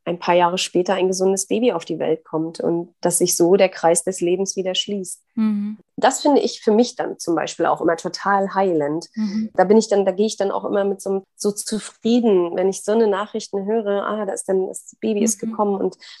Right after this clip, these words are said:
Speaker 1: man begleitet die Familie dann mit dem gesunden Baby und die können jetzt mit dem Kinderwagen spazieren schieben und all die schönen Dinge tun. Ah, das ist so was Heilendes, weil du dann siehst, ach guck, das Rad des Lebens dreht sich weiter.
Speaker 2: Mhm.
Speaker 1: Und am Ende wird es gut.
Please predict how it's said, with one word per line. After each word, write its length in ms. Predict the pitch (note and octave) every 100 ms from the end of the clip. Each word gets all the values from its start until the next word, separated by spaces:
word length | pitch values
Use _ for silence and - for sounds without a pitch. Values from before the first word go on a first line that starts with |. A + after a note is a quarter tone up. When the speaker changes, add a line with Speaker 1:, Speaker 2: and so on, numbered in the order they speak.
| _
Speaker 1:
man 260 | G#3 G3 F#3+
begleitet 400 | F#3+ F#3 F#3+ G3+
die 120 | F#3+
Familie 380 | - F#3+ F#3+ F#3+
dann 160 | F#3 F#3
mit 140 | F#3
dem 240 | F#3 F#3
gesunden 500 | F3+ F3+ G#3 G3+ F#3+
Baby 340 | F#3 G3+ F#3+ F#3
und 180 | F3+ F3+
die 60 |
können 220 | - F#3+
jetzt 180 | F#3+ F#3
mit 120 | F#3
dem 80 | F#3+
Kinderwagen 460 | F#3+ G3 F#3 F3+ F#3
spazieren 420 | - F#3 - F3+
schieben 240 | - F3
und 80 | F3+
all 180 | - F#3
die 80 | F#3+
schönen 280 | - F3+ F3+
Dinge 220 | F#3+ F#3
tun. 300 | - F#3 F#3 - _ _ _
Ah, 180 | - -
das 140 | G3 G3+
ist 140 | G#3+
so 100 | -
was 220 | G3+ G3
Heilendes, 580 | G3+ F#3+ G3+ F3 E3 -
weil 180 | F#3 F3+
du 100 | F#3+
dann 240 | F#3 F#3 F#3
siehst, 320 | F#3+ G3+ - _
ach 200 | - -
guck, 500 | - F3 - - - _ _ _ _ _
das 480 | - G3 - - -
Rad 440 | - F#3 G3 A3+ -
des 180 | G#3+ -
Lebens 380 | F#3+ G3+ G#3
dreht 280 | - F#3 F#3
sich 220 | - -
weiter. 380 | - D#3+ D#3 D#3 D#3+
Speaker 2:
Mhm. 440 | G#3+ G#3+ G#3 G#3+ _ -
Speaker 1:
Und 140 | -
am 140 | F#3
Ende 320 | - F#3+ G3+ F#3+
wird 140 | F#3+
es 160 | F#3+ -
gut. 300 | F#3 D#3+